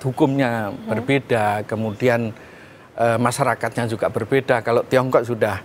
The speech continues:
Speaker 1: eh, menentukan ini harus, eh, jadi jalan tol,
Speaker 2: Mhm.
Speaker 1: eh, jadilah. Kemudian keuangan, Mbak.
Speaker 2: Hmm.
Speaker 1: Tentunya keuangan, eh, berbeda, eh, sekali antara Indonesia dan, eh, Tiongkok.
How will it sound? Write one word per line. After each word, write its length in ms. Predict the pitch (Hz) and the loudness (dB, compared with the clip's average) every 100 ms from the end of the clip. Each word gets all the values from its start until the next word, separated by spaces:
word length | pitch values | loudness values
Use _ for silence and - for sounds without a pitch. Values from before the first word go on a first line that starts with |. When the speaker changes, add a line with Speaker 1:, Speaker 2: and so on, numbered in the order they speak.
| - - - | -14 -12 -2
Speaker 1:
eh, 140 | 117 | 0
menentukan 840 | 120 117 117 117 120 113 110 110 - - - | 2 0 0 -2 0 0 -2 -4 -8 -8 0
ini 240 | 135 135 | 2 4
harus, 400 | 120 120 - - - - - | 2 0 -2 -8 -16 -20 -2
eh, 160 | 113 113 | 0 0
jadi 240 | 104 113 | 0 0
jalan 320 | 117 110 101 | 0 0 -2
tol, 400 | 104 127 165 196 | 2 4 4 0
Speaker 2:
Mhm. 200 | 214 220 220 | -4 -4 0
Speaker 1:
eh, 220 | 101 101 101 - | 2 2 -2 -4
jadilah. 420 | 92 131 131 92 - - - | -2 2 2 0 -6 -20 -6
Kemudian 560 | 120 117 107 139 156 - - - | -2 0 2 0 0 -4 -14 -2
keuangan, 560 | 143 151 165 160 120 101 | 0 2 2 2 -2 -4
Mbak. 160 | 127 - - - | -8 -10 -20 -14
Speaker 2:
Hmm. 320 | 226 240 233 202 | -8 -6 -4 -2
Speaker 1:
Tentunya 480 | 110 113 110 135 | 0 0 2 2
keuangan, 580 | 160 135 131 113 113 139 147 120 | 2 2 2 0 0 0 0 -2
eh, 280 | - 107 104 | 0 0 0
berbeda, 520 | 127 - 151 185 120 82 - - - | -2 2 2 4 2 0 -12 -20 -6
eh, 200 | - 110 | 2 2
sekali 520 | 107 - 127 160 165 127 | 2 0 2 4 4 4
antara 640 | 110 110 107 107 104 98 - | 2 0 0 0 0 -2 -2
Indonesia 480 | 120 110 107 127 120 | -2 -2 -2 -2 -2
dan, 280 | 101 123 143 - - - - | 0 -2 -4 -10 -20 -20 -10
eh, 560 | - 98 98 - 104 87 | -2 0 0 0 0 0
Tiongkok. 480 | 110 139 151 135 98 | 2 2 4 4 2